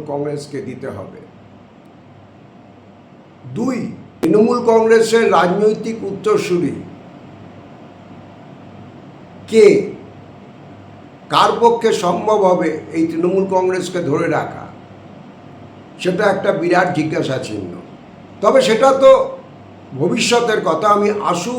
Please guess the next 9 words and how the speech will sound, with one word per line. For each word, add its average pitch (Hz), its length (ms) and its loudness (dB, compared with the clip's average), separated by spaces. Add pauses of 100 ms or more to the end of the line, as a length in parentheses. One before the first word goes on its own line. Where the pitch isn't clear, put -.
(1080)
ইস্যুগুলোতে 202 500 0 (100)
ফেরত 151 280 -4 (120)
আসি। 101 200 -12 (3250)
অনেকে 254 320 2
যেটা 254 160 2 (160)
বলবেন, 202 340 4 (720)
আপনি 202 200 -4 (120)
যেটা 196 240 4 (680)
দাবি 160 240 0